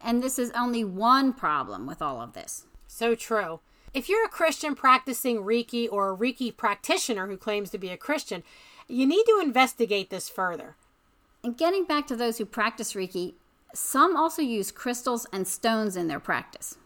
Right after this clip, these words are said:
Speaker 2: They do. It's believed that different crystal or stones can help us release the life energy. There's different ways practitioners believe this can happen using crystals.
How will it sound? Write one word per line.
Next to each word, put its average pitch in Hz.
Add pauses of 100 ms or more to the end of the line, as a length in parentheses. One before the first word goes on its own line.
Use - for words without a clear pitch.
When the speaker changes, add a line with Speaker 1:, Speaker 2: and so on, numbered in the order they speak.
(180)
Speaker 2:
They 254
do. 208
It's 226
believed 285
that 254
different 320
crystal 285
or 226
stones 220
can 220
help 220
us -
release 220
the 233
life 214
energy. 131 (440)
There's 254
different 370
ways 233
practitioners 233
believe 202
this 202
can 214
happen 214
using 196
crystals. -